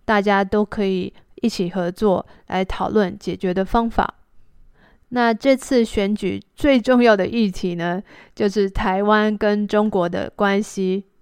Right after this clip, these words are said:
台湾，我们的国名是中华民国，Republic of China。这个名字是怎么来的呢？是一九一二年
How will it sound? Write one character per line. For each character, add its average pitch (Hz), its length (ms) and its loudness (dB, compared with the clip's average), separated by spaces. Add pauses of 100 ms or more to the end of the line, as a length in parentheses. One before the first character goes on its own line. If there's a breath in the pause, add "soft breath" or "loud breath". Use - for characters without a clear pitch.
(580 soft breath)
台 240 220 2
湾， 302 320 0 (500)
我 208 140 -2
们 208 180 2
的 208 160 2
国 202 320 2
名 214 320 0 (100)
是 202 300 -2
中 254 320 -2
华 170 340 -4
民 175 280 -6
国， - 340 -10 (320)
Republic 208 840 0 (180)
of 196 240 -2
China。 - 500 -4 (1000 soft breath)
这 294 140 -6
个 262 100 4
名 202 220 0
字 202 220 2
是 220 160 0
怎 190 120 -4
么 160 120 -6
来 165 200 -2
的 196 120 -8
呢？ 185 240 -6 (280 soft breath)
是 240 320 -2 (120)
一 302 180 0
九 180 420 2 (100)
一 233 180 -2
二 240 140 4
年 180 420 -2